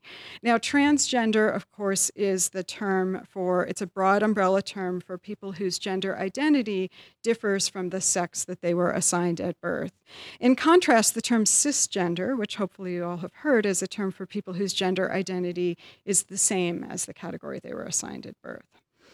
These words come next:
And I think recently, entering into the discourse, we've been talking more about gender nonconformity or gender nonconforming people,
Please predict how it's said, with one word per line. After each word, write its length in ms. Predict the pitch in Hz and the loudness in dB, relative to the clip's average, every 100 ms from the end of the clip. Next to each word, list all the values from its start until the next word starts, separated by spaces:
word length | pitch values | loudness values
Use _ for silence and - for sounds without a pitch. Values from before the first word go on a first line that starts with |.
| - - - | -18 -18 0
And 120 | 277 320 | 6 8
I 60 | |
think 300 | 330 440 - | 8 4 6
recently, 840 | 359 508 - 349 - 196 190 180 - | 6 6 4 2 2 4 4 4 2
entering 440 | 220 240 277 226 | 2 4 6 6
into 260 | 202 202 214 | 4 2 -2
the 100 | 190 | -4
discourse, 600 | 226 - - 185 180 - | -2 -2 0 0 2 2
we've 180 | 214 190 | 0 0
been 160 | 208 | 0
talking 500 | 202 - 240 254 247 | 0 2 2 4 4
more 260 | 226 202 202 | 4 2 2
about 420 | 190 196 185 190 | 0 0 0 2
gender 340 | - 220 247 247 | 2 4 4 6
nonconformity 960 | 208 202 - 202 - 202 196 180 175 | 6 4 0 -6 -8 -6 -2 -2 -2
or 100 | 170 | -4
gender 380 | 170 196 208 208 | -2 0 2 4
nonconforming 920 | 190 185 180 190 - 226 220 196 170 | 4 4 4 0 -2 0 4 4 2
people, 480 | - - - 147 | -6 -12 -8 -8